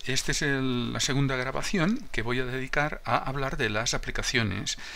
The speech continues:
entre dos conjuntos o funciones. Ahora ya sabemos lo que es una aplicación. Es un tipo especial de relación binaria entre dos conjuntos que cumple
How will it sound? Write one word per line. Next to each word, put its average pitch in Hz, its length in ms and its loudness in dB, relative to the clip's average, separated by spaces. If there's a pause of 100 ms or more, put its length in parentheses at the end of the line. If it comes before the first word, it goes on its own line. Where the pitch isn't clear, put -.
(240)
entre 110 240 0
dos 107 180 -4
conjuntos 113 720 -2
o 107 220 -6
funciones. - 760 -4 (480)
Ahora 127 220 0
ya 175 160 2
sabemos 139 520 2
lo 107 100 -6
que 104 160 -2
es 101 120 -2
una 98 380 0
aplicación. 107 680 -4 (120)
Es - 140 -4
un 98 240 -2
tipo 104 580 -6
especial 110 760 -4
de 101 320 -6
relación 98 420 -4
binaria 107 400 2
entre 123 240 -2
dos 98 160 0
conjuntos - 600 -2 (760)
que 110 260 -2
cumple 127 520 -2